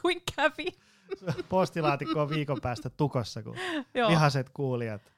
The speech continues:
Speaker 2: on koittanut sun
Speaker 1: Joo.
Speaker 2: työkaluja. Ei,
Speaker 1: Joo.
Speaker 2: kyllä mä, mä itse allekirjoitan nämä setit.
Speaker 1: Hyvä juttu. Siitä lähdetään.
Speaker 2: Tota, mistä ihmiset voi seurata sun,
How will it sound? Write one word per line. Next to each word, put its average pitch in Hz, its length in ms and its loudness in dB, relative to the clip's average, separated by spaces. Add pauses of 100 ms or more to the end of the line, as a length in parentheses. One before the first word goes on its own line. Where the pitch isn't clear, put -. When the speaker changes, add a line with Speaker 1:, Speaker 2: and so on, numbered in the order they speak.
(100)
Speaker 2:
on 123 120 -10
koittanut 113 520 -4
sun - 220 -8
Speaker 1:
Joo. 190 160 2
Speaker 2:
työkaluja. 107 480 -4 (300)
Ei, 185 120 2
Speaker 1:
Joo. 143 100 0
Speaker 2:
kyllä 190 160 -4
mä, 190 260 2
mä 147 260 0 (340)
itse 123 340 -8 (420)
allekirjoitan 104 540 -6
nämä - 160 -20 (160)
setit. - 300 -20 (400)
Speaker 1:
Hyvä 202 160 -4
juttu. 185 360 -8 (200)
Siitä - 240 -20
lähdetään. 170 320 -16 (220)
Speaker 2:
Tota, 196 300 0 (320)
mistä 226 280 -2
ihmiset 190 340 4
voi 170 300 4
seurata 135 500 2 (280)
sun, 147 460 0